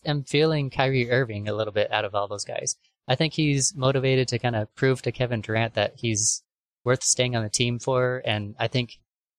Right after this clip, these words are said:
all this talk about Kevin Durant requesting a trade is firing up Irving too. Uh, so I would pick him.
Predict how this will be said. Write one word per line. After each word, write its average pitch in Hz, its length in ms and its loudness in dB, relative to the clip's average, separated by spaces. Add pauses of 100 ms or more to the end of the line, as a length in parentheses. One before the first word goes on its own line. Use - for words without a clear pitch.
(140)
all 123 140 0
this 117 140 2
talk 120 200 0
about 117 180 -2
Kevin 120 200 0
Durant 117 220 0
requesting 113 440 -2
a 107 60 -2
trade 120 340 0
is 127 220 2
firing 123 360 2
up 127 100 -2 (680)
Irving 127 360 0
too. 131 340 0 (720)
Uh, 131 60 -8
so 127 720 -2 (340)
I 156 280 -2
would 156 240 -4
pick - 180 -6
him. 123 260 -4